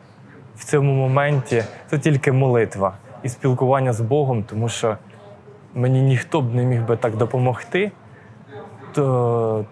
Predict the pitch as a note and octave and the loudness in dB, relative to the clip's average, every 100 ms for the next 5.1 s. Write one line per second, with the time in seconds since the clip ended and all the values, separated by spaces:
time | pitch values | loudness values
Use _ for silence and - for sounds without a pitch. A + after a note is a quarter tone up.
0 | - - - - B2+ C#3 B2+ - A2+ - | -16 -20 -20 -6 0 2 0 0 -2 -4
1 | - C#3 A#2+ - A#2+ B2+ A#2 G#2+ G#2 G#2+ | -2 0 0 -2 0 0 0 -2 -2 -4
2 | - G2+ F#2 F#2 G2+ - - - A#2+ A#2+ | -4 -2 -2 -4 -8 -18 -20 -6 -2 0
3 | A#2+ - D3+ D3 C3 G#2+ G#2+ - B2 A#2 | -2 -4 0 0 0 0 -4 -2 0 0
4 | A2 A2+ - - - - A2+ A2+ A2+ A2+ | 0 -4 -4 -20 -18 -4 -2 0 0 -2
5 | A2 | -4